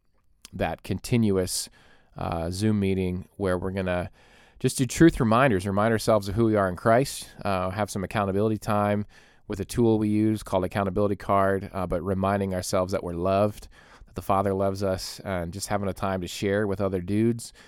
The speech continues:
um, what we're thinking, the, the, the good and the bad and the ugly. So we really, really need that. We really, really need that. Uh, if you're a, a woman listening, uh, I, I,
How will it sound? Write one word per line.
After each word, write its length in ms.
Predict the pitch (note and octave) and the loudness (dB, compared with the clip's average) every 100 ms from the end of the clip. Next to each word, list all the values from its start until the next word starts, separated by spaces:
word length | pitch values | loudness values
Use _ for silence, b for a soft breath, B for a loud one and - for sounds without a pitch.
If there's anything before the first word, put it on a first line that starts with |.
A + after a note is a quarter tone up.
| b b b | b b b
um, 480 | G2 F#2+ F#2 F2+ F#2 _ _ _ _ _ _ _ _ - - | 0 0 0 -2 -6 _ _ _ _ _ _ _ _ -18 -10
what 300 | G#2 A2 G2 | 0 2 2
we're 80 | |
thinking, 600 | F2 B2+ A#2+ C#3 B2+ B2+ B2 - | 0 0 2 2 2 0 -6 -12
the, 220 | G2 F#2 | -6 -6
the, 280 | - - E2+ | -6 -10 -10
the 160 | - G2 | -10 -10
good 300 | F#2 A2+ A2 | 0 2 2
and 100 | G2 | 0
the 60 | F2+ | -2
bad 280 | G#2 A2 | 0 2
and 80 | G#2 | 0
the 120 | F#2+ | 0
ugly. 400 | G#2 A#2+ C3 C3 - b b - | 0 2 0 -2 -10 b b -8
So 240 | G#2 F#2+ | -4 -2
we 260 | F#2 G#2+ G#2+ | 0 0 0
really, 400 | G2 A2+ A#2+ A2+ | 0 2 2 2
really 260 | A2 G#2 | 2 0
need 240 | G2 F#2+ F2 | -2 -6 -6
that. 220 | E2+ - _ | -10 -12 _
We 100 | - | -14
really, 280 | F#2 F#2+ G2 | -8 -4 -4
really 240 | F#2 F#2 F2+ | -4 -4 -6
need 200 | F2 D#2+ | -8 -8
that. 240 | E2+ D2+ b b b b | -10 -12 b b b b
Uh, 220 | A#2+ A#2 | 2 2
if 160 | A#2+ - | 2 0
you're 220 | D3+ D3 | 4 8
a, 240 | C3+ B2 A2+ | 8 8 4
a 100 | A2+ | 2
woman 500 | B2+ D#3 D3 C3 A2+ | 2 2 2 0 2
listening, 580 | B2 C#3 - B2+ D#3 F#3+ b b b | 2 2 2 2 2 -2 b b b
uh, 420 | - A#2+ A#2+ A#2 A#2 | 6 10 12 10 8
I, 280 | B2 C3+ A#2+ | 6 4 2
I, 460 | A#2 B2+ C#3+ C#3+ | 2 6 6 4